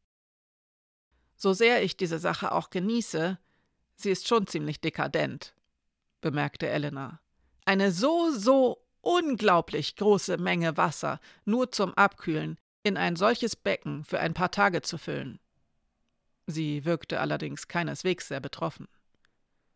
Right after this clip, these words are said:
„Es wird vermutlich noch schlimmer“, meinte May. „Guck dir an, wie trübe es jetzt schon ist.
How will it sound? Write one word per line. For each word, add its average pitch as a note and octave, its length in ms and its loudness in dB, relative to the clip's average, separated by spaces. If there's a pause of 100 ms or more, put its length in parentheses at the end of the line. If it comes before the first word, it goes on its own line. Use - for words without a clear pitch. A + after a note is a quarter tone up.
(560)
„Es E3 300 -4
wird F#3 160 -2
vermutlich E3+ 480 -4
noch C3 180 -8
schlimmer“, D3+ 520 -4 (400)
meinte C#3+ 320 -4
May. C#3+ 320 -10 (560)
„Guck - 240 -6
dir - 200 0
an, F3 240 2
wie D#3+ 100 0
trübe G3 340 -2
es D3+ 140 -2
jetzt - 280 -6
schon D#3 180 -4
ist. - 340 -12